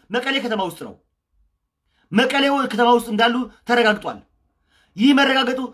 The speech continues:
ትልቅ ስራ ነው። ትናንትና የተረጋገጠው መቀሌ መሆኑን አሁንም መቀሌ ነው ያሉት። በቀጥታ መንግስት ይሄ እነዚህን በሆነ ምክንያት በተለይ ጌታቸው አሰፋ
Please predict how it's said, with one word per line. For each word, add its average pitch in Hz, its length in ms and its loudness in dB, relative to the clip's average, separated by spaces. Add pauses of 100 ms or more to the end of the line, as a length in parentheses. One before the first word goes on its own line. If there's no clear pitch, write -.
(140)
ትልቅ 247 260 -2
ስራ 214 220 -4
ነው። 131 120 -10 (380)
ትናንትና 262 380 0
የተረጋገጠው 233 580 0 (200)
መቀሌ 240 320 0
መሆኑን 196 280 -2
አሁንም 156 240 -4 (300)
መቀሌ 269 380 2
ነው 285 120 2
ያሉት። 277 340 0 (840)
በቀጥታ 240 500 -2
መንግስት 233 400 0
ይሄ 240 140 2
እነዚህን 214 380 -2 (320)
በሆነ 254 380 0
ምክንያት 240 300 -2 (340)
በተለይ 262 340 -2
ጌታቸው 262 360 0
አሰፋ 262 240 -2